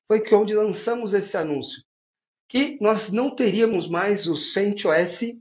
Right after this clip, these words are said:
Linux. Mas se vocês forem ver, foi incorporado literalmente à infraestrutura e do ecossistema o cento S Stream, facilitando então toda a parte vai de inovação Linux,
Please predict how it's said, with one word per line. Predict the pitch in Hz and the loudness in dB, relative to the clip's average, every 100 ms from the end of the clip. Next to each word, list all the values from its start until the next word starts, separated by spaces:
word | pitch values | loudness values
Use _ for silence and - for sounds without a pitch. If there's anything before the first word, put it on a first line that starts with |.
| _ 170 | _ -4
Linux. | 220 247 147 - - - _ _ _ _ | 0 2 0 -4 -8 -10 _ _ _ _
Mas | 311 | -4
se | 302 | -2
vocês | 285 220 - | 0 0 0
forem | 185 156 | 0 0
ver, | 147 208 - | 6 6 6
foi | - 214 | -4 -10
incorporado | 214 233 226 240 170 180 160 | -8 -10 -8 -8 -6 -6 -6
literalmente | 151 185 208 156 151 190 - | -6 -6 -6 -4 -4 -4 -4
à | 151 | -4
infraestrutura | 180 180 151 151 - 185 | -4 -4 -6 -8 -6 -4
e | |
do | 151 156 | -2 -2
ecossistema | 151 151 - - 214 190 147 - - _ _ _ _ | -4 -4 -6 -2 0 0 0 0 0 _ _ _ _
o | - | -4
cento | - 226 220 202 185 | -2 -2 -6 -6 -4
S | 185 - - | -4 -8 -8
Stream, | - - 233 247 - _ _ _ _ - | -6 -6 -8 -16 -18 _ _ _ _ -8
facilitando | 202 190 185 - 175 170 160 | -6 -6 -8 -10 -10 -10 -10
então | 151 - - _ _ | -10 -12 -16 _ _
toda | 233 214 | -4 -4
a | 175 | -2
parte | 175 170 165 | 0 -2 0
vai | 165 | 0
de | 165 151 143 | 2 0 -2
inovação | 143 131 123 - 202 240 | -2 -2 -2 2 2 2
Linux, | 208 208 208 - | 2 0 -4 -8